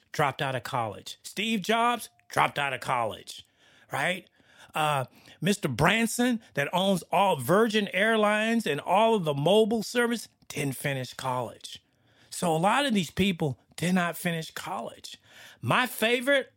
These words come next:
I love to sit in the room with M B As,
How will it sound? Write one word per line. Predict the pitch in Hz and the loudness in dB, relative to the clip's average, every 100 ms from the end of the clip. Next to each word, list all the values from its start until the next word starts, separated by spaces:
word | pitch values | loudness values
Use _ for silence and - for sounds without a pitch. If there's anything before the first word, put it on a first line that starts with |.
| - | 0
I | 247 269 | 2 2
love | 165 170 240 196 | 4 6 6 4
to | 151 | -2
sit | - 175 | -4 -2
in | 151 143 | -2 0
the | |
room | 131 147 156 139 117 - - | 0 0 2 0 -2 -8 -6
with | 139 139 - | 0 0 0
M | 165 190 | -2 0
B | 185 175 165 | 0 2 2
As, | 175 202 208 196 - | 2 0 -4 -6 -16